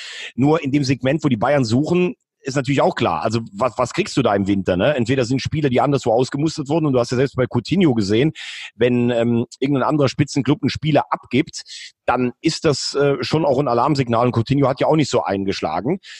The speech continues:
Äh, bei Flick muss man auch sagen, alle loben jetzt die neue Spielweise. Äh, der hat gegen Wolfsburg und gegen Freiburg in den letzten vier Minuten vier Punkte eingespielt. Also so eng ist ja Fußball auch. Wenn er die nicht holt, ist er jetzt acht Punkte hinter Leipzig. Und ich glaube, wir reden ganz anders.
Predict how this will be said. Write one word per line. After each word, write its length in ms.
Äh, 100
bei 120
Flick 200
muss 160
man 120
auch 140
sagen, 200
alle 160
loben 320
jetzt 240
die 60
neue 200
Spielweise. 680
Äh, 120
der 100
hat 120
gegen 280
Wolfsburg 540
und 160
gegen 180
Freiburg 720
in 100
den 140
letzten 560
vier 220
Minuten 420
vier 180
Punkte 320
eingespielt. 720
Also 180
so 140
eng 180
ist 140
ja 80
Fußball 400
auch. 380
Wenn 120
er 80
die 140
nicht 180
holt, 300
ist 140
er 40
jetzt 240
acht 240
Punkte 280
hinter 160
Leipzig. 420
Und 60
ich 60
glaube, 280
wir 80
reden 260
ganz 240
anders. 460